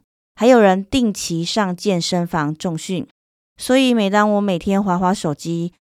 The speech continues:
都是加深自己对运动的信念。即使停了一阵子，马上又有理由可以重新开始。第四，善用他律带来的帮助。其实啊，他律不尽然都是负面的，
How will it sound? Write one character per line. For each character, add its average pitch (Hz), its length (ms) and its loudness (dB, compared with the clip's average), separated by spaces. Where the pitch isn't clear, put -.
都 214 120 -2
是 233 140 0
加 240 360 2
深 233 280 0
自 262 100 -16
己 190 180 -6
对 185 240 0
运 202 220 -2
动 185 140 -4
的 151 100 -4
信 170 260 -6
念。 170 280 -4
即 208 120 -4
使 208 160 -2
停 196 220 -4
了 196 100 2
一 180 80 -4
阵 214 300 0
子， 175 340 -6
马 147 220 -8
上 185 260 -2
又 175 100 -4
有 160 200 0
理 156 160 -4
由 131 180 -4
可 - 200 -8
以 147 120 -6
重 147 320 -8
新 160 320 -6
开 147 300 -8
始。 - 400 -8
第 247 140 -6
四， 240 340 -4
善 277 340 0
用 254 220 0
他 233 220 -2
律 233 180 0
带 214 180 -4
来 180 120 -2
的 151 100 -8
帮 165 260 -8
助。 175 340 -8
其 180 160 -8
实 185 220 -6
啊， 160 200 0
他 196 240 -4
律 208 120 0
不 175 120 -10
尽 208 200 -6
然 165 120 -2
都 165 80 -4
是 190 140 -4
负 226 240 -6
面 208 240 -4
的， 147 160 -4